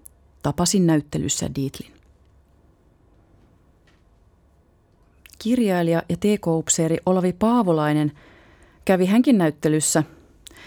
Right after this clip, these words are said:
ja kuittasi päiväkirjansa hyvin olavimaisesti.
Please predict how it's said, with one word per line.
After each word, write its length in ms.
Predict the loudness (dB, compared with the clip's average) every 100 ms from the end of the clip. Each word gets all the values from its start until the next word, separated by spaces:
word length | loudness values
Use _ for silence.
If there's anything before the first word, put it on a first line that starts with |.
| -20 -20 -8 -6
ja 60 |
kuittasi 680 | 0 0 0 -2 0 -2 -4 _
päiväkirjansa 760 | 2 2 0 -2 0 0 0
hyvin 460 | -2 0 2 0 -2 -14 _ _ _ _ _ _ _ _ _
olavimaisesti. 880 | -2 0 0 -2 -4 -4 -6 -8